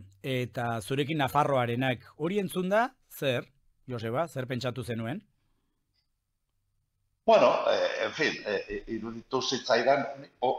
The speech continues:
Speaker 2: oro har, eh, urduritasuna, eh, sumatu dut nire inguruan hauteskundeak baino, baino lehen, behin baino gehiagotan gainera esaten nuen. Ez, eh, ditzagun esan, hemendik, eh, sei hilabetera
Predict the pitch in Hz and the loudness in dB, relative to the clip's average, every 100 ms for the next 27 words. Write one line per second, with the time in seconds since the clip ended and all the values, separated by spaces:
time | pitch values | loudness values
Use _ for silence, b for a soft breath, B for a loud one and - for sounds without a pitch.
0 | 120 156 175 160 160 156 - 104 98 104 | 2 4 6 6 6 2 -4 -6 -6 -4
1 | 104 104 156 156 - 120 - 98 113 135 | -6 -4 -4 -4 -2 -4 -6 -2 2 2
2 | - - - - - 95 110 113 104 127 | 0 -10 -14 -12 -10 0 0 2 -2 -2
3 | 113 98 95 98 110 110 110 110 98 98 | -4 -4 -2 2 4 4 2 -2 -4 -4
4 | 113 127 - - - 95 - 117 - 113 | 2 2 2 -4 -4 -4 -6 -8 -8 -6
5 | 98 107 - 92 80 78 73 - - 78 | 0 0 0 -4 -6 -10 -14 -18 -20 -8
6 | 87 117 120 - 92 85 78 - 92 87 | 0 0 0 -6 -12 -14 -18 -12 -4 -4
7 | 85 90 82 92 90 87 - - 107 147 | -4 -10 -14 -8 -4 -4 -6 -8 2 2
8 | - 605 - _ _ _ - _ 123 120 | 2 -4 -12 _ _ _ -20 _ 0 2
9 | - - 113 104 120 - 117 98 107 113 | 2 0 0 2 0 0 0 2 0 0
10 | - 120 117 117 104 104 107 110 113 - | 0 4 6 6 4 -2 -2 0 0 -2
11 | 104 90 90 - 110 107 107 95 107 101 | -8 -8 -6 -4 -2 0 -2 -6 -12 0
12 | 107 101 104 104 107 | 2 2 0 2 4